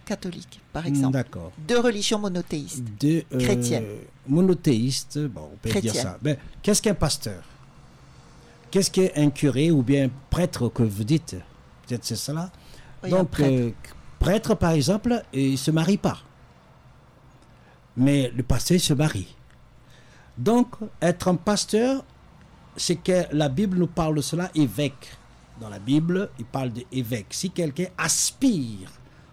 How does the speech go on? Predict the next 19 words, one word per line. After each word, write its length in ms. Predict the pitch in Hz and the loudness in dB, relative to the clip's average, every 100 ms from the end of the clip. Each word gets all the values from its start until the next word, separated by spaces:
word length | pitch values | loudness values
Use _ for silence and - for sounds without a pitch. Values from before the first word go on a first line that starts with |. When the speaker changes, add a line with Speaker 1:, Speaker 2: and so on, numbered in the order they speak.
| - | -6
Speaker 2:
de 60 | 143 | -2
devenir 680 | 131 143 143 147 156 143 - - | 0 2 4 4 4 2 -2 -10
un 120 | 110 | -8
évêque 560 | 110 107 196 208 - - - | -6 -2 -2 -2 -14 -20 -16
ou 80 | 104 | -10
bien 300 | 110 135 135 - - - | -4 0 0 -4 -16 -10
un 120 | 123 | -8
serviteur 560 | - - 143 139 143 143 | -4 -4 -2 -2 0 0
de 100 | 131 | 0
Dieu, 320 | 117 196 214 - | 0 -2 -2 -6
ou 60 | 135 | -4
bien 180 | 127 160 | 0 2
dans 140 | 139 | 2
le 160 | 131 120 | 0 -2
don, 300 | 90 185 226 | -2 2 4
il 100 | 175 | 2
est 40 | |
dit 220 | 123 190 | 0 -2
pasteur, 720 | 196 - 165 - - 131 160 | -4 -6 -6 -6 -6 -6 -4